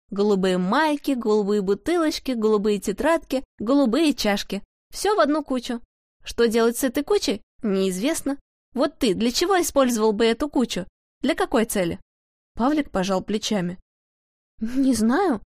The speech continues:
пока не придумал. А они, может, и придумают что-то оригинальное. Новый необычный опыт. А в другой раз они решат,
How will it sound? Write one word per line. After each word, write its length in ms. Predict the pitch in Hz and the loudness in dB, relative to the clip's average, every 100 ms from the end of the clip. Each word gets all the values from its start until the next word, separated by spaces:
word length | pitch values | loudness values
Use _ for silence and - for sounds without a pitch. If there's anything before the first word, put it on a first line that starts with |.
| _ | _
пока 260 | 190 - 311 | -4 0 2
не 120 | 339 | 2
придумал. 500 | 233 220 226 233 240 _ _ _ _ _ _ - | 0 2 2 2 -2 _ _ _ _ _ _ -2
А 140 | 233 | 2
они, 200 | 285 480 | 2 4
может, 360 | 392 233 196 - _ | 2 2 -2 -8 _
и 100 | 302 | -4
придумают 500 | 302 339 330 370 285 | -2 0 2 2 2
что-то 340 | 254 277 277 254 | 0 0 0 2
оригинальное. 640 | 226 208 202 202 196 196 - _ _ | 2 0 0 0 0 -2 -8 _ _
Новый 340 | 214 320 359 226 | 2 4 4 2
необычный 580 | 214 220 320 - 269 - | 2 0 -2 -2 -4 -2
опыт. 340 | 190 190 185 - - - - - | -4 -4 -6 -10 -18 -20 -20 -8
А 100 | 240 | -2
в 60 | 214 | 0
другой 320 | 226 240 381 | 0 0 2
раз 240 | 330 202 - - _ - | 2 0 -4 -20 _ -4
они 260 | 233 233 220 | 0 2 2
решат, 360 | 226 359 359 | 0 0 0